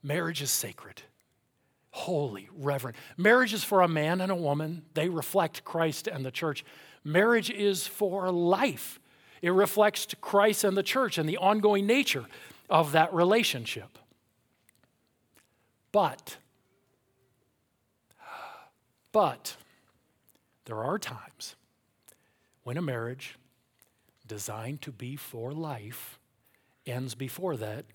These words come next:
in divorce. And so Jesus also wants us to understand the kingdom perspective about divorce as well. And as we read the passage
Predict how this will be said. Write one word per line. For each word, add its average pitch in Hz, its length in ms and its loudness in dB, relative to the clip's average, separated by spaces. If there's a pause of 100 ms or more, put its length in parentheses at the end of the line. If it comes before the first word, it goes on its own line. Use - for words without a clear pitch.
in 117 200 -12
divorce. 110 600 -10 (1300)
And 143 160 -4
so 143 180 -4
Jesus 180 560 -6 (100)
also 208 440 -4
wants 160 400 -4
us 156 160 -4
to 185 240 -6
understand 143 920 -2 (600)
the 139 140 -2
kingdom 185 500 -4
perspective 143 960 -6
about 139 400 -8
divorce 165 680 -2 (100)
as 185 220 -6
well. 139 480 -6 (1300)
And 170 120 4
as 185 160 6
we 185 140 2
read 226 380 2
the 208 60 -6
passage 220 840 -2